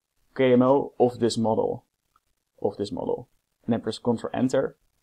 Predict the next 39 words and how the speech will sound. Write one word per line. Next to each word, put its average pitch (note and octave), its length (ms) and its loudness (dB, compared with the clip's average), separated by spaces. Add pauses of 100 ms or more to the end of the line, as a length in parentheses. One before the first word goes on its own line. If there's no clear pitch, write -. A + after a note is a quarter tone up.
And B2 100 2
if B2+ 120 0
we B2+ 60 0
then C3 320 4
look D3 140 2
at - 200 -4 (100)
the B2+ 100 0
bottom, D3+ 500 4 (640)
we A#2+ 100 -6
can B2+ 140 0
see D#3 460 0
that B2 260 2
the A#2+ 260 4 (140)
Kaiser B2+ 600 4
Meyer B2 520 2 (100)
Olkin D#3+ 380 2
model D#3+ 440 0 (360)
has A#2+ 180 -2
an A#2+ 160 -2
overall E3 800 4 (640)
level D#3 640 4
of B2+ 200 -2
zero C#3+ 340 4
point C3 420 0
eight B2 240 2
four. - 360 -6 (460)
And B2 100 4
that's C3 220 4
good C3+ 320 2
because B2+ 300 -2
it A#2+ 80 -8
needs B2+ 260 0
to C#3 80 -2
be A2+ 180 -2
higher C3 500 4
than A#2+ 260 0
oh B2 140 4
point A2+ 260 -6
five C3+ 520 2